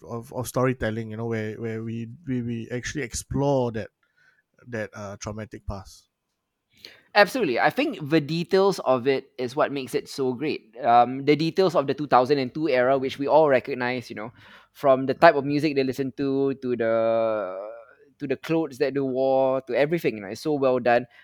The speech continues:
Speaker 2: The Asian family dynamics, which we all recognize as well.
Speaker 1: Yeah.
Speaker 2: Um, I think the arguments between May and her mother are quite, uh, relatable and universal,
Speaker 1: It is.
Speaker 2: despite how specific it is.
Speaker 1: Mm-hmm.
Speaker 2: Um, suspense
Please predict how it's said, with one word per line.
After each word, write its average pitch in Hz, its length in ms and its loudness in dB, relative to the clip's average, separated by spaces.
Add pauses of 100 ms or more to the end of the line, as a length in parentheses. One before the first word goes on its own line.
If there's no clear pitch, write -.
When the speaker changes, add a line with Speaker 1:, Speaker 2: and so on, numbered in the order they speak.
(120)
Speaker 2:
The 151 140 -2
Asian 180 280 6
family 160 260 6
dynamics, 147 420 2
which 131 200 -12
we 127 100 -8
all 143 340 2
recognize 127 560 -2
as 117 160 -10
well. 131 340 2
Speaker 1:
Yeah. 87 260 -2 (280)
Speaker 2:
Um, 139 480 6
I 160 120 6
think 214 400 6
the 160 120 8
arguments 151 480 6
between 139 220 -6
May 147 160 -4
and 123 80 -4
her 127 80 -2
mother 123 320 -2
are 113 220 0 (100)
quite, 139 640 2
uh, 131 160 4
relatable 143 540 2
and 131 100 -2
universal, 131 400 2
Speaker 1:
It 135 60 4
is. 120 40 2
Speaker 2:
despite 127 300 2
how 127 80 0
specific - 480 -8
it 127 80 -4
is. 156 240 0
Speaker 1:
Mm-hmm. 139 680 4
Speaker 2:
Um, 151 100 -12
suspense - 720 2